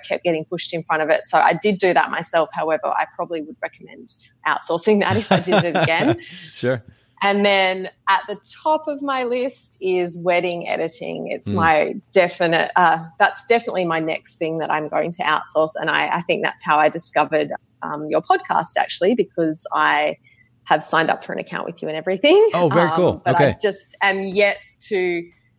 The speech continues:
Speaker 1: take the plunge. I, I think because the last couple of years I have sort of stepped back and not been shooting as many weddings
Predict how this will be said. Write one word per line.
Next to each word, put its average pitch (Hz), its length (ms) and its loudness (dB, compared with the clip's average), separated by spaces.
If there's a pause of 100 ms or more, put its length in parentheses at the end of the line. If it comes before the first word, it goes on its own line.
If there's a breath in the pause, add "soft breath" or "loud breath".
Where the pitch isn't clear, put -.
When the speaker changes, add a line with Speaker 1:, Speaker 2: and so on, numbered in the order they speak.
Speaker 1:
take 208 360 2
the 196 60 2
plunge. 170 560 0
I, 185 220 2 (120)
I 196 140 2
think 202 300 0
because 185 360 0
the 180 80 0
last 170 260 2
couple 175 200 0
of 170 140 -2
years 165 240 0
I - 120 0
have 160 220 0
sort 160 180 -6
of 156 80 -6
stepped - 320 0
back 160 200 2
and 175 120 -4
not - 160 -4
been 170 160 0
shooting 170 340 -4
as - 240 -2
many 160 260 -2
weddings 160 460 -2